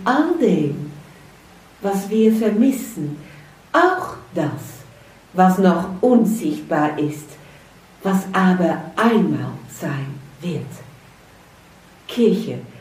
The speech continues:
nicht wie von Menschen gemacht, sondern wie Gott sie gedacht hat. Eine Welt, wie Gott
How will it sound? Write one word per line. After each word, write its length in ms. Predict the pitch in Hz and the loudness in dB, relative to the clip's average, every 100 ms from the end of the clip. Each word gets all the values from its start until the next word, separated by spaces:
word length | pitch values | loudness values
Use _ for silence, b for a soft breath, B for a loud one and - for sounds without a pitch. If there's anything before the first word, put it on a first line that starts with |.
| B B B | B B B
nicht 600 | 233 277 349 - - 202 | 0 4 2 0 -10 -4
wie 260 | 214 220 196 | 2 2 4
von 240 | 202 185 | 2 4
Menschen 560 | 185 185 185 - 185 180 | 4 4 2 0 0 2
gemacht, 500 | 185 175 190 226 - - B B B B | 0 0 0 -2 -6 -16 B B B B
sondern 640 | - 226 208 202 196 185 | 0 2 2 2 0 2
wie 240 | 175 165 - | 0 -2 -6
Gott 300 | - 214 180 - - - - | -2 0 0 -6 -16 -20 -12
sie 160 | 143 135 | -10 -6
gedacht 580 | 165 165 143 - - | -6 -4 -4 -6 -8
hat. 240 | 151 139 - - - - _ _ _ b b b b | -6 -6 -8 -16 -20 -20 _ _ _ b b b b
Eine 320 | 240 247 240 226 | 2 4 4 4
Welt, 320 | 262 311 - - - - _ _ _ _ - | 4 2 0 -8 -18 -20 _ _ _ _ -6
wie 220 | 196 185 - | -2 -2 -2
Gott 280 | - 254 302 | 0 2 0